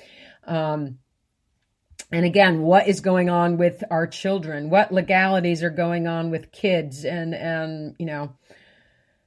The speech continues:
mandates, this, this, that, any, anything along those matters is probably gonna be a little, a little something going on. But as we know, with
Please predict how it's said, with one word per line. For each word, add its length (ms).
mandates, 600
this, 260
this, 340
that, 360
any, 280
anything 680
along 320
those 220
matters 480
is 160
probably 340
gonna 180
be 160
a 60
little, 380
a 160
little 280
something 420
going 280
on. 260
But 200
as 280
we 180
know, 400
with 280